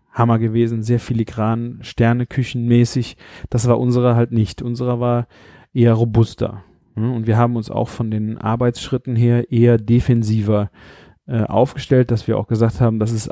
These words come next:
alles, was wir gut in einer Stunde schaffen würden. Es ist sehr pur, es ist sehr kalabrisch und das war halt, ja, äh,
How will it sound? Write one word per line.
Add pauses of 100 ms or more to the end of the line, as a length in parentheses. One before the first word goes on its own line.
alles,
was
wir
gut
in
einer
Stunde
schaffen
würden. (400)
Es
ist
sehr
pur,
es
ist
sehr
kalabrisch
und
das
war
halt,
ja, (720)
äh,